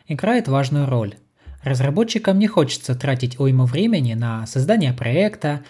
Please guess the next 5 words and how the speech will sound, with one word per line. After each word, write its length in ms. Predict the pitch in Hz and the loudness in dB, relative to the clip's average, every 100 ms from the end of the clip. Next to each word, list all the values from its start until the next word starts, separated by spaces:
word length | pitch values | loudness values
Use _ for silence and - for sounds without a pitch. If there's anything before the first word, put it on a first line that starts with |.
| - - | -20 -6
подключение 600 | 139 143 131 143 135 123 | -4 -2 0 0 2 2
библиотек 640 | 120 117 123 127 226 - | 0 0 0 0 -2 -2
и 80 | - | -4
сборку 380 | 135 139 131 127 | -2 -2 -4 -6
приложения. 720 | 139 151 160 143 110 101 113 | -2 0 0 0 0 -4 -10